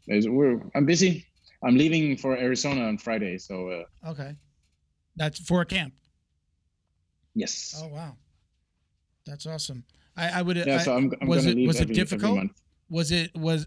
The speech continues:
Speaker 2: I mean, during the pandemic, how difficult was it to get people to come in? I mean, you said those, those were half capacity?
Speaker 1: Oh, you mean, like, to, to run large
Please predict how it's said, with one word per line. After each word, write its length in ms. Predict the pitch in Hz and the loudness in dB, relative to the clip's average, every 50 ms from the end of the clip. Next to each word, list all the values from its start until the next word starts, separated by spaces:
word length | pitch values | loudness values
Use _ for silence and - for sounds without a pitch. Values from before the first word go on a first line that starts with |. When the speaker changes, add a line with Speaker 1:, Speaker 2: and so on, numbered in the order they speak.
| - | -2
Speaker 2:
I 100 | - 160 | 0 2
mean, 120 | 165 165 156 | 4 4 4
during 180 | 143 165 165 | 4 4 4
the 60 | 160 143 | 4 4
pandemic, 440 | - 160 151 156 160 151 147 135 | 2 2 2 0 0 0 0 0
how 140 | - 156 151 | 0 -2 -2
difficult 420 | 147 151 147 - 147 143 156 143 147 | -2 -4 -6 -6 -6 -6 -6 -6 -6
was 200 | 143 143 127 139 | -6 -8 -8 -8
it 80 | 131 | -10
to 80 | - 135 | -10 -6
get 160 | 147 139 131 | -6 -6 -6
people 240 | - 151 143 139 135 | -4 -6 -4 -4 -6
to 80 | 135 | -6
come 180 | - - 139 151 | -4 -4 -2 0
in? 140 | 151 139 131 | 0 0 0
I 40 | 131 | 0
mean, 140 | 131 131 131 - - - | -2 -4 -4 -8 -10 -6
you 80 | - 151 | -2 0
said 200 | - 165 165 147 | 2 2 2 2
those, 260 | 143 143 143 - - - | 2 0 0 -2 -2 -2
those 220 | 147 156 147 127 | 0 0 0 0
were 100 | 139 139 | -2 -2
half 180 | 135 147 143 139 | -2 -2 -2 -4
capacity? 580 | - - 139 147 151 139 - 175 175 180 180 - _ _ _ _ _ _ _ _ _ _ _ _ _ _ _ _ _ _ _ _ _ _ _ _ _ _ - - - - - - | -8 -8 -6 -4 -4 -4 -4 -6 -6 -6 -8 -8 _ _ _ _ _ _ _ _ _ _ _ _ _ _ _ _ _ _ _ _ _ _ _ _ _ _ -20 -20 -20 -20 -12 -4
Speaker 1:
Oh, 100 | - 139 | 0 2
you 120 | 127 120 117 | 4 4 6
mean, 180 | 117 117 110 110 | 4 4 4 4
like, 180 | 107 101 - - | 2 0 -2 -4
to, 240 | - 117 107 101 82 | -4 -4 -4 -4 -4
to 180 | - - 120 104 | -4 -2 0 2
run 360 | 107 110 107 107 107 107 104 107 | 4 4 6 6 6 4 4 2
large 480 | 101 104 107 107 110 113 107 - - | 0 2 2 2 2 0 -2 -4 -8